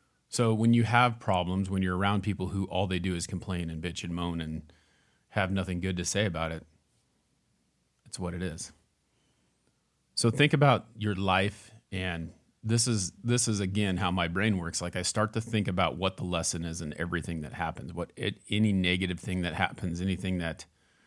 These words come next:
um, goes against what you're trying to do. What's the lesson? Like, did it, was it really helpful? Are those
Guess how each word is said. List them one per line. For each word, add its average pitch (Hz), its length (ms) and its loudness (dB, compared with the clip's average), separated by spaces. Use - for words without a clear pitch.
um, 78 380 -6
goes 104 240 4
against 95 380 -2
what 95 140 -2
you're 90 140 -4
trying 90 260 -4
to 82 60 -6
do. 85 380 -4
What's 110 220 0
the 107 100 0
lesson? 90 440 -4
Like, 85 260 -10
did 113 200 4
it, - 120 -2
was 104 180 0
it 104 80 -2
really 92 260 -2
helpful? - 500 -8
Are 107 200 4
those 110 400 2